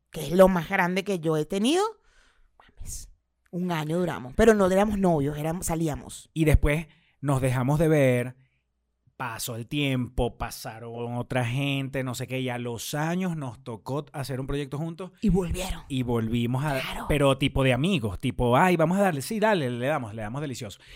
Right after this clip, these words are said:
Speaker 2: Y bueno, fue
Speaker 1: Me encanta eso. Le
Speaker 2: Sí,
Speaker 1: damos
Speaker 2: pero tipo
Speaker 1: una, dale, pues, en la noche,
Speaker 2: No.
Speaker 1: nos vemos, salimos de aquí, nos vamos para la casa. Dale, pues, y, y,
Speaker 2: Mm,
Speaker 1: ok, dale.
Speaker 2: no, ve, fue así como que toda la temporada de la obra.
Speaker 1: Ay, qué
Speaker 2: Sí,
Speaker 1: rico.
Speaker 2: no, no, no, no.
Speaker 1: <laughs>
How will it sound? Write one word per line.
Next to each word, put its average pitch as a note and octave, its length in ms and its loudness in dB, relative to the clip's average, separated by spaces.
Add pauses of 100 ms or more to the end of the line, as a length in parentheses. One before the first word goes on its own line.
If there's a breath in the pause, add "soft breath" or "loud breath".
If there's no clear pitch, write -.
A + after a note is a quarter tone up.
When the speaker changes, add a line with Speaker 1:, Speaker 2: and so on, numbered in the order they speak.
(340 loud breath)
Speaker 2:
Y C3 140 -8
bueno, B2+ 340 0
fue C3+ 540 -2
Speaker 1:
Me B3+ 100 -2
encanta A#3+ 420 -6
eso. - 180 -12 (140)
Le B3+ 140 -6
Speaker 2:
Sí, - 80 4
Speaker 1:
damos - 80 4
Speaker 2:
pero E3+ 140 6
tipo C#3 180 2
Speaker 1:
una, C#3 220 0 (400)
dale, G3+ 200 4
pues, A3 160 -6 (320 loud breath)
en C4 200 2
la A#3+ 100 0
noche, E4 260 -2
Speaker 2:
No. C#3+ 200 8
Speaker 1:
nos A3 80 10
vemos, D#3+ 160 6
salimos C#4 240 0
de F#4+ 60 2
aquí, D4 120 -6
nos D#4+ 100 -4
vamos F#4+ 200 -8
para F#4 160 -6
la - 40 -16
casa. - 300 -10
Dale, G3 260 -2
pues, F3 120 -12
y, F3 60 -12
y, - 40 -12
Speaker 2:
Mm, C#3+ 360 -2
Speaker 1:
ok, A3 120 -2 (240)
dale. G3 180 -4
Speaker 2:
no, E3 300 4
ve, C#3+ 140 0
fue B2 180 -2
así C3 220 -2
como G3+ 180 0
que F3+ 80 -2
toda C3 160 0
la F#3 100 -2
temporada C#3 440 0
de F3 60 -2
la A#2+ 100 -2
obra. - 320 -6 (300)
Speaker 1:
Ay, A#3+ 200 -8
qué G3+ 220 -4
Speaker 2:
Sí, C4 300 4
Speaker 1:
rico. C4 140 6
Speaker 2:
no, F#3 520 12
no, - 0 -
no, C#4 300 12
no. E3+ 280 8
Speaker 1:
<laughs> C#4 100 10